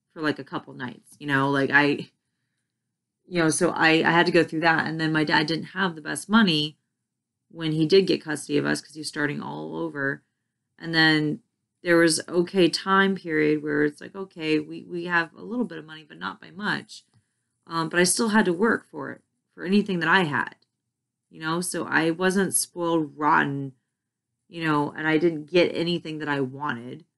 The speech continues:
<laughs> You know, even when my dad did have a little bit of money when I was a kid, it, you know, if I wanted something, he didn't just be like, "Okay, here you go." Like, uh, "Did you get a good enough grade,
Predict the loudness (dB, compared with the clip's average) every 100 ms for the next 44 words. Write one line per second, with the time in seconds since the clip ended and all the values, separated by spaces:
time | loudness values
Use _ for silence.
0 | _ _ _ _ _ _ -14 -2 0 0
1 | -4 _ _ _ -10 -4 -2 2 2 2
2 | 0 0 0 -2 0 -2 -2 -8 -8 -8
3 | -12 -14 -14 -14 -14 -14 -14 -16 -18 -14
4 | -10 -8 -8 -8 -6 -4 -4 2 2 4
5 | 2 0 -2 -12 -14 -12 -4 -2 -4 -8
6 | -10 -2 2 2 0 _ _ _ _ 0
7 | 6 8 6 4 4 4 4 4 4 2
8 | 4 6 4 2 -4 -10 _ _ _ _
9 | _ 2 2 2 0 4 6 4 2 4
10 | 6 6 6 4 4 0 0 4 4 4